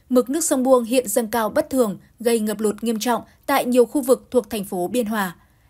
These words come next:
Đặc biệt, tình hình ngập lụt tại phường Phước Tân diễn biến hết sức phức tạp, ảnh hưởng trực tiếp đến đời sống sinh hoạt của người dân và hoạt động của các trường học. Theo ông Minh, riêng tại trường trung học cơ sở Phước Tân một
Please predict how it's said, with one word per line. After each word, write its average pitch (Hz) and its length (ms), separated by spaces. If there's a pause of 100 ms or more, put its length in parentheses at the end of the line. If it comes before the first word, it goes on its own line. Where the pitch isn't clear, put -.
Đặc 214 140
biệt, 214 180 (320)
tình 247 140
hình 226 200
ngập 214 140
lụt 220 240
tại 220 180
phường 220 240
Phước 302 240
Tân 247 180 (220)
diễn 262 260
biến 214 180
hết 302 200
sức 359 200
phức 381 180
tạp, 233 240 (280)
ảnh 214 160
hưởng 196 240
trực 208 240
tiếp 294 200
đến 208 220
đời 202 140
sống 185 240
sinh 233 200
hoạt 208 240
của 196 120
người 180 180
dân 220 240 (240)
và 262 180
hoạt 226 220
động 233 160 (120)
của 202 140
các 226 200
trường 196 180
học. 190 240 (400)
Theo 262 180
ông 220 180
Minh, 220 180 (260)
riêng 302 240
tại 277 200
trường 226 240
trung 247 160
học 233 180
cơ 240 100
sở 226 220
Phước 294 260
Tân 226 160
một 202 180